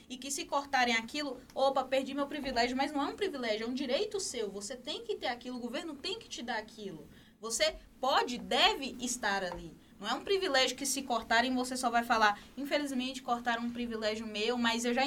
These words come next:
já sabia que eu nunca ia poder fazer isso, né? Eu tentei." Não é bem assim, é seu,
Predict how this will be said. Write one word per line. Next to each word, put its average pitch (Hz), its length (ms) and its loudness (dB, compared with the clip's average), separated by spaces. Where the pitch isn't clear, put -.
já 262 180 4
sabia 277 340 4
que 370 80 -2
eu 339 40 2
nunca 285 200 2
ia 262 80 4
poder 240 220 -2
fazer 269 240 2
isso, 320 340 -2
né? 226 200 0
Eu 247 80 0
tentei." 254 560 -2
Não 240 100 0
é 302 60 4
bem 415 160 -2
assim, 262 380 -6
é 226 80 -4
seu, 285 480 2